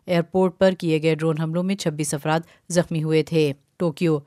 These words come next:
جاپانی وزیر دفاع نے کہا ہے کہ مشرق وسطی میں جاپان کے ایک آئل ٹینکر پر مبینہ حملے کے بعد ٹوکیو کے کوئی فوجی وہاں بھیجنے کی کوئی تجویز زیر غور نہیں ہے۔ جمعرات تیرہ جون کو خلیج عمان میں دو میں سے جس جاپانی آئل ٹینکر پر حملہ ہوا تھا وہ سنگاپور کی جانب سفر میں تھا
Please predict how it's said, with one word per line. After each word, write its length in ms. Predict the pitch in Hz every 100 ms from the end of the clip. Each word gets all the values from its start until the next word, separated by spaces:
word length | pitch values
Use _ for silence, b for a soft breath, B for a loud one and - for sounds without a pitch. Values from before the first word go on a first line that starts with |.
| -
جاپانی 400 | 185 180 190 214
وزیر 260 | 202 180 175
دفاع 260 | 170 190
نے 100 | 202
کہا 240 | 202 190 196
ہے 120 | 220
کہ 120 | 214
مشرق 320 | 170 165 175 165
وسطی 220 | 165 -
میں 140 | 190 208
جاپان 400 | 185 151 165 165
کے 100 | 175
ایک 160 | 185 -
آئل 180 | 160 160
ٹینکر 300 | 160 156 170
پر 160 | 185
مبینہ 420 | 185 165 156 156 165 165
حملے 260 | 156 156
کے 140 | 147 156
بعد 260 | 156 165 165
ٹوکیو 360 | - 175 196 185
کے 200 | 185 180 - b b
کوئی 220 | 196 202
فوجی 360 | 208 190 196 196
وہاں 320 | 156 165 165 -
بھیجنے 460 | 165 165 156 170 165
کی 140 | 196
کوئی 260 | - 202 190
تجویز 460 | 165 151 156 151 -
زیر 260 | 165 165 156
غور 160 | 151 151
نہیں 340 | 165 165 151
ہے۔ 180 | 160 139 143 -
جمعرات 480 | 175 190 196 208 -
تیرہ 200 | 180 180
جون 240 | 175 196
کو 140 | 202 202
خلیج 300 | 185 180 170
عمان 320 | 165 165 180
میں 160 | 190 196 165
دو 240 | 170 202
میں 140 | 208
سے 200 | 220 233
جس 240 | 190 202 190
جاپانی 380 | 190 185 190 185
آئل 140 | 175
ٹینکر 320 | 175 170 190
پر 180 | 180 165
حملہ 160 | 160 170
ہوا 220 | 185 190
تھا 180 | 208 214
وہ 120 | 185
سنگاپور 440 | 180 170 165 180
کی 120 | 170
جانب 320 | 170 165 175 -
سفر 360 | - 170 170
میں 140 | 165 170
تھا 200 | 190